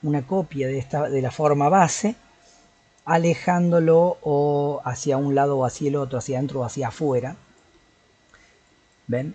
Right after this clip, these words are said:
Ahí está. Si pongo, por ejemplo, dos centímetros, van a ver, o menos dos hacia adentro. En nuestro caso no queremos crear una, una forma diferente, así que vamos a poner cero centímetros, o sea, la,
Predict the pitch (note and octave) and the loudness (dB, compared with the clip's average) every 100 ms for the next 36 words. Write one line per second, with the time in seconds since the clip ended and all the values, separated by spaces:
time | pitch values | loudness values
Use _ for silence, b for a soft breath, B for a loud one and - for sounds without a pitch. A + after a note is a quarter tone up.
0 | - A#2 A#2+ - C3+ C3 F#3 _ - G#2 | -12 -10 -10 -8 -8 -8 -10 _ -16 -14
1 | - A2+ A2 G#2 G#2 A#2 A2 G#2 A2+ G#2+ | -8 -8 -8 -10 -10 -8 -8 -6 -8 -8
2 | - _ _ _ B2+ A2 B2 B2 - - | -12 _ _ _ -16 -8 -4 -4 -6 -14
3 | - _ - A2+ A2 C3+ B2+ B2+ B2 C3 | -20 _ -12 -10 -6 -4 -4 -6 -8 -10
4 | B2+ - - _ _ _ - _ _ _ | -10 -14 -18 _ _ _ -20 _ _ _
5 | A2+ C3+ C#3 D#3+ E3+ _ _ _ _ _ | -12 -10 -10 -10 -14 _ _ _ _ _
6 | _ - A#2 A#2 B2+ B2+ A2+ C#3 C3 - | _ -12 -8 -4 -4 -4 -4 -4 -6 -8
7 | - - - - B2 D#3+ C#3+ C3+ C3+ E3+ | -18 -20 -14 -10 -6 -4 -4 -6 -8 -10
8 | G#3+ B B B B B _ _ _ _ | -12 B B B B B _ _ _ _
9 | _ _ E3 E3+ E3+ E3+ F3+ E3+ F#3+ - | _ _ 2 2 4 0 -4 2 2 2
10 | E3+ E3 - E3+ F#3 E3+ D3+ C#3+ C3 C3 | -2 -2 -2 0 2 4 4 4 -2 -2
11 | C3 C3 B2+ C#3+ C3 B2+ C3+ B2+ A#2 - | 0 -2 -4 -4 -6 -4 -4 -4 -4 -4
12 | D#3 C3 A#2+ C#3 - C#3 D#3 E3 C#3+ D3 | -2 -2 -2 -4 -6 -6 -2 -2 -2 -2
13 | D#3+ D3+ A3+ G#3+ C3 C3 A#2 A2 G#2+ A2 | -4 -2 2 2 2 -4 -6 -8 -10 -10
14 | G#2+ G2+ D#3 C#3 C3+ | -10 -10 -6 -6 -6